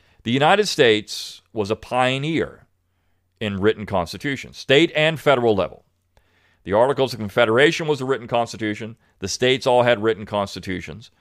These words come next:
Once the Articles, of course, the state constitutions predated the Articles of Confederation, most of them. There were a couple of states that just simply carried over their colonial charters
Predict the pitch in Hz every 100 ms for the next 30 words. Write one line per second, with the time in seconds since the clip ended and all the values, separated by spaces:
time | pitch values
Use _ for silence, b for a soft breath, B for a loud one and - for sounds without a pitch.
0 | _ _ - 107 113 123 120 131 127 117
1 | 107 92 135 - 95 139 156 - 127 104
2 | 113 110 110 95 - 139 123 127 113 95
3 | 101 98 92 90 101 87 - 82 82 156
4 | 180 82 92 151 151 73 - 78 90 101
5 | 120 120 113 120 110 107 98 107 - 101
6 | 101 - 113 104 98 92 90 90 - 92
7 | 87 80 76 - 123 127 82 71